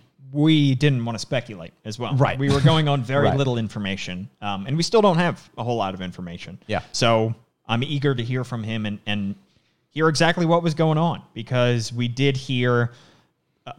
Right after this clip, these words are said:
Speaker 1: in February, before the Orioles re-, reported to Sarasota, that he was going to join the,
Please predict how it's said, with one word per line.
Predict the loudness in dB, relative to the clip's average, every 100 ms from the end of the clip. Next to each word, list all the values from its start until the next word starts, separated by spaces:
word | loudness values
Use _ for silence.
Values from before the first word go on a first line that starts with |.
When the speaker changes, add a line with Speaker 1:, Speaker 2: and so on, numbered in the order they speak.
| _
Speaker 1:
in | -2 -2
February, | 0 2 4 4 4 2
before | 0 -2 -2
the | 0 0
Orioles | 0 0 -4
re-, | -8 -10 -10
reported | -10 -2 -2 0
to | -2
Sarasota, | -2 0 0 -2 -2 -2
that | -4
he | -8
was | -10
going | -8 -6
to | -6
join | -6 -4 -2 -2 -4
the, | -4 -2 -2